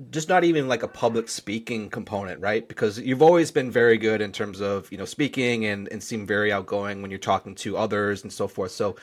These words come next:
did that, did those, like, roles play, like, a bigger part now that you're kind of looking back, uh,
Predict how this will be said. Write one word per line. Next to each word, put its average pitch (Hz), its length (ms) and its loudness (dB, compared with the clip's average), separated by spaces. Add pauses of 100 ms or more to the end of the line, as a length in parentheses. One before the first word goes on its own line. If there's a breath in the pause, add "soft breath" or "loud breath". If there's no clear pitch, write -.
(260 loud breath)
did 123 140 -2
that, 160 480 2
did 147 140 8
those, 185 460 6
like, 117 240 2
roles 117 380 8
play, 113 320 4
like, 101 340 -2 (220)
a 113 60 -8
bigger 107 400 2
part 107 420 0
now 104 180 -2
that 101 100 -2
you're 98 100 -8
kind 110 140 -8
of 95 120 -6
looking 98 280 -4
back, 92 420 -6 (280)
uh, 95 420 -6